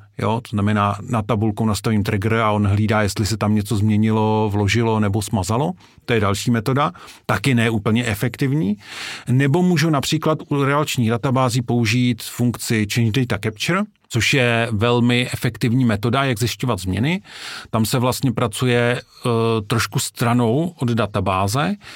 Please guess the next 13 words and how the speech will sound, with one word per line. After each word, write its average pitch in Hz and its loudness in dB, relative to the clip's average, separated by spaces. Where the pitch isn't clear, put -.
pracuje 113 0
se 131 -2
s 120 0
databázovými 113 2
logy 110 2
a 104 2
služba, 117 0
která 123 0
běží 117 2
na 117 2
databázovém 113 2
serveru, 110 -2
nebo, 120 2